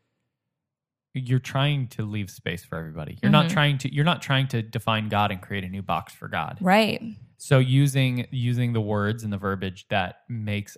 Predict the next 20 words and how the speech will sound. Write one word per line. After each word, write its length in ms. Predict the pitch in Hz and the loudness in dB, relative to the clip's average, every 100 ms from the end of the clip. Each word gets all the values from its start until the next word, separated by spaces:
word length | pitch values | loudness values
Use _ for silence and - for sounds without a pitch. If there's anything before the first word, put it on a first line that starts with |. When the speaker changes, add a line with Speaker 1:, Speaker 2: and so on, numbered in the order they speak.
| - | -8
Speaker 1:
other 180 | 107 | -6
people 280 | 98 110 - | -6 -10 -10
comfortable 500 | 95 101 - 107 113 | -8 -8 -6 -4 -2
and 160 | 113 110 | -2 -4
feels 300 | 117 110 110 | -4 -4 -2
like 160 | 107 - | -6 -6
you're 100 | 107 | -6
respecting 680 | 98 - 90 - 104 98 101 | -6 -6 -8 -8 -12 -10 -6
their 200 | 110 101 | -4 -2
belief 360 | 98 101 101 90 | -2 -4 -4 -8
system 500 | - 98 - 101 131 _ - | -12 -14 -10 -8 -8 _ -4
Speaker 2:
Mm-hmm. 220 | 208 202 185 - _ - | 0 2 0 -4 _ 0
Speaker 1:
is 260 | 135 113 - | 2 2 0
always 320 | 127 131 101 | 0 2 0
gonna 160 | - 98 | -2 -4
be 80 | 90 | -4
the 100 | 87 | -6
best 240 | 87 - | -8 -10
approach. 540 | - - - - - - | -10 -8 -10 -12 -12 2
Speaker 2:
Yeah. 380 | 466 415 180 | 6 8 6